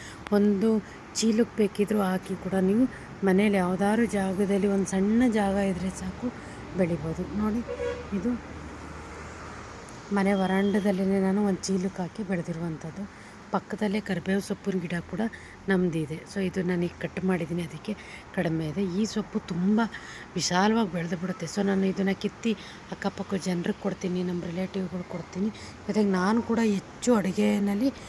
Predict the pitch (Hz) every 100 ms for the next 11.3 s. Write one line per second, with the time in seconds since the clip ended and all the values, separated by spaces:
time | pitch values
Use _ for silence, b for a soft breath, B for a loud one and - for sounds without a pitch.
0 | B B 175 202 208 - 226 220 208 220
1 | 208 240 233 240 233 226 220 214 208 220
2 | 220 202 208 B B B 220 208 214 208
3 | - 185 175 226 240 214 214 202 208 202
4 | 190 190 214 202 - B B 208 190 185
5 | - - 220 208 185 175 180 202 196 170
6 | 180 190 190 - 190 175 180 - 170 -
7 | 208 233 208 B B B 196 202 214 214
8 | 208 202 202 185 - - 175 180 180 180
9 | 185 175 180 233 240 B B - 196 180
10 | 190 190 190 170 147 147 - - 151 139
11 | 139 - -